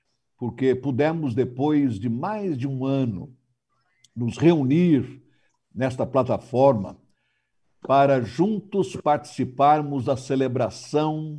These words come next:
da ordenança da ceia do Senhor. Nós te agradecemos, ó Deus, pela alegria no nosso coração e na nossa alma,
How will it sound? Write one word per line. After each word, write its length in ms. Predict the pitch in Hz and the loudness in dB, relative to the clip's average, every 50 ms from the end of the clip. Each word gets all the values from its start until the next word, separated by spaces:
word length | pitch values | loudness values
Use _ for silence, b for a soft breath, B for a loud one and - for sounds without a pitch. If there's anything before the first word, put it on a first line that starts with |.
| - | -12
da 160 | - 104 123 120 | -6 -2 0 2
ordenança 960 | 127 147 165 160 135 117 135 127 117 113 135 160 175 170 - - - 143 131 | 4 4 4 4 4 2 0 0 0 -2 -2 -2 -2 -4 -6 -6 -6 -6 -4
da 160 | 127 127 113 | -2 -4 -6
ceia 640 | - - - - - 160 165 156 139 123 113 110 104 | -6 -8 -16 -8 0 4 6 6 6 6 2 -2 -2
do 140 | 92 95 90 | -4 -8 -10
Senhor. 500 | - - 104 90 82 69 64 62 - _ _ _ _ _ _ _ _ _ _ _ _ _ _ _ _ _ _ _ _ _ | -10 -8 -8 -8 -8 -12 -14 -16 -18 _ _ _ _ _ _ _ _ _ _ _ _ _ _ _ _ _ _ _ _ _
Nós 140 | 127 127 120 | -4 -2 -2
te 80 | 139 | 2
agradecemos, 560 | 131 139 135 131 127 127 123 143 143 143 117 131 | 2 2 4 4 2 2 2 0 0 2 2 0
ó 100 | 120 110 | 0 2
Deus, 260 | 117 139 147 143 - | 2 0 0 0 0
pela 200 | - 139 135 139 | -2 2 2 4
alegria 520 | 131 131 127 95 127 160 180 180 170 160 | 4 4 2 2 2 2 4 4 4 2
no 140 | 143 143 135 | 2 0 -2
nosso 400 | 120 131 143 147 135 131 - 123 | 0 2 2 0 0 -2 -8 -10
coração 720 | - 127 120 117 104 92 - - - 143 143 143 135 127 | -6 -4 -4 -4 -4 -6 -8 -4 -2 -2 0 0 -2 -2
e 20 | 117 | -2
na 120 | 117 113 | -4 -2
nossa 340 | 113 127 127 127 123 - 117 | -2 -2 -2 -2 -4 -4 -4
alma, 520 | 104 107 127 135 135 123 104 92 71 - | -2 0 0 0 0 0 -2 -4 -8 -12